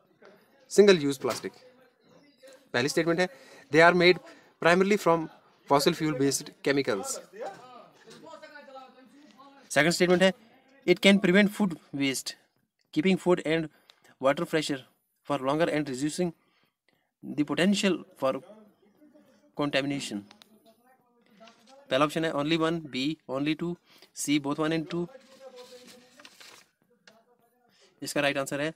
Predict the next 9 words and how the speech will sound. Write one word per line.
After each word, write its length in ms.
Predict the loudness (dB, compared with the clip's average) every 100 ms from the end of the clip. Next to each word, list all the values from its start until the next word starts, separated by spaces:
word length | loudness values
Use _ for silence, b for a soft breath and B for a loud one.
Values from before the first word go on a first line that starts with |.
| _ _ -12
दोनों 300 | -6 -4 -4
स्टेटमेंट 380 | -6 -6 -6
सही 200 | -6 -6
हैं। 180 | -8 -12 -20 _ _ _ _ _ _ _ -20 b b b b b b _
चलिए 180 | -4 -2
नेक्स्ट 160 | -2 -4
क्वेश्चन 200 | -6 -6
देखते 200 | -8
हैं। 120 | -10